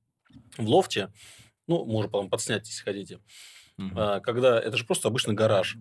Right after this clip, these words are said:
Speaker 1: ну, каркасное здание. И когда дело дошло до какого-то его украшения, дизайна,
Speaker 2: Мгм.
Speaker 1: то, естественно, сотрудники храма выражали все свои компетентные идеи, включая меня причем, да.
Speaker 2: <laughs>
Speaker 1: Потом в какой-то момент у меня включился мозг, это бывает иногда, и я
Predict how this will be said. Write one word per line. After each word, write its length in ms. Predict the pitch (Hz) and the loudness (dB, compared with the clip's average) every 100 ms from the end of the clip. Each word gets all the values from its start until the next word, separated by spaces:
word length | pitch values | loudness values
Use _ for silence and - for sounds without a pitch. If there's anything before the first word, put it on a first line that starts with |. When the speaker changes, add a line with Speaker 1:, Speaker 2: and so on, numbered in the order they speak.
| - | -12
Speaker 1:
ну, 80 | 113 | -4
каркасное 440 | 107 127 117 113 | 0 0 0 -2
здание. 380 | 107 107 95 85 - | 0 -2 -2 -12 -14
И 80 | 110 | -8
когда 220 | 117 123 | 2 2
дело 260 | 120 139 110 | 4 4 6
дошло 380 | 120 - 123 107 | 4 2 -2 -2
до 220 | 120 104 | 0 0
какого-то 400 | 107 - 107 104 | -2 -2 -2 -4
его 120 | 101 | -8
украшения, 600 | 98 113 113 202 160 92 92 | -2 0 2 2 2 -2 -6
дизайна, 520 | 110 117 101 90 82 _ | 0 2 2 0 -14 _
Speaker 2:
Мгм. 360 | 113 98 95 104 _ _ - | -4 -2 -4 -10 _ _ -6
Speaker 1:
то, 60 | 123 | -2
естественно, 540 | 107 180 175 123 107 98 | 2 0 2 0 0 0
сотрудники 480 | 120 131 110 104 | -4 -2 -4 -4
храма 260 | 110 170 175 | 4 6 6
выражали 460 | 110 107 143 151 110 | 4 4 6 4 2
все 200 | - 139 | -2 -4
свои 200 | - 110 | -2 -4
компетентные 640 | 110 117 127 113 120 110 | -4 -4 -2 -2 0 2
идеи, 360 | 123 202 120 - - - - | 4 2 2 -4 -14 -10 -4
включая 300 | 123 117 143 | 0 4 6
меня 300 | 139 147 98 | 6 6 4
причем, 400 | - 98 104 92 | 2 -2 -2 0
да. 200 | 113 160 | 2 4
Speaker 2:
<laughs> 640 | 370 - - - - - - | 2 0 -4 -6 -12 -12 0
Speaker 1:
Потом 240 | 120 202 | 4 4
в 20 | 170 | 4
какой-то 220 | 143 131 | 0 2
момент 260 | 143 180 | 4 4
у 40 | 165 | 4
меня 80 | 120 | 2
включился 440 | 131 143 113 127 | 2 2 2 4
мозг, 360 | 139 202 - 127 | 6 4 2 -4
это 240 | 120 104 | -2 -2
бывает 380 | 120 123 101 98 | 2 4 4 2
иногда, 340 | 101 101 98 95 | -6 -2 0 0
и 100 | 104 | 2
я 580 | 120 151 139 117 104 | 6 10 10 8 2